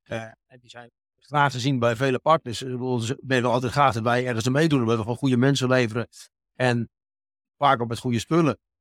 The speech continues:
Alleen het probleem is dat we overal veel te weinig van hebben. Ehm, ik bedoel, we zijn echt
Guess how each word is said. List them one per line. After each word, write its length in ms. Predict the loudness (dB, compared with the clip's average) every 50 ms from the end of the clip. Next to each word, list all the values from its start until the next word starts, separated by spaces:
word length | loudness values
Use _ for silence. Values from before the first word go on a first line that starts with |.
| _ _ _
Alleen 240 | -4 -2 0 0 0
het 140 | -2 -4
probleem 420 | -4 -4 -2 2 4 4 4 2 0
is 260 | -4 -4 -6 -8 -12 _
dat 180 | _ -10 -8 -8
we 260 | -8 -10 -10 -10 -2
overal 420 | 2 4 4 4 4 2 2 2
veel 160 | 0 -2 -2 -2
te 80 | 0
weinig 280 | 0 2 2 2 0 0
van 100 | 0 -2
hebben. 300 | -2 -2 -4 -6 -14 _ _ _ _ _ _ _ _ _ _
Ehm, 640 | _ 0 2 2 2 2 2 0 0 -2 -4 -6 -6 -8
ik 180 | -12 -14 _
bedoel, 320 | _ -10 -6 -6 -6 -6 -10 _ _ _ _ _ _
we 80 | _ -18
zijn 240 | -16 -16 -16 -16 _ _
echt 220 | _ -20 -20 -20